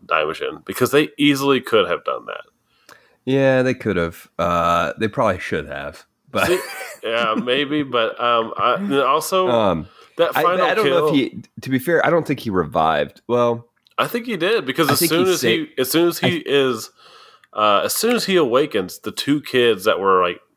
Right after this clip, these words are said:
Speaker 1: on death's door, they pop up awake.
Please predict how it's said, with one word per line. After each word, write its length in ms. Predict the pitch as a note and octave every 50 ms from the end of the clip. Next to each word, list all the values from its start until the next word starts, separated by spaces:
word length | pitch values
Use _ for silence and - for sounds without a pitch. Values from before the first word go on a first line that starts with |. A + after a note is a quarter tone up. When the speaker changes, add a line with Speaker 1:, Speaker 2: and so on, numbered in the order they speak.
| _ - -
Speaker 1:
on 160 | G#2 G#2 F#2+
death's 320 | F2+ A2+ G#2+ - - -
door, 380 | - C3 D3 C#3+ B2+ A2 G#2 - - - _ _ _
they 80 | - G#2+
pop 320 | G#2+ - A2+ G2+ F#2+ -
up 140 | G2+ F#2 - -
awake. 500 | E2 F2 F2+ E2+ - - - _ _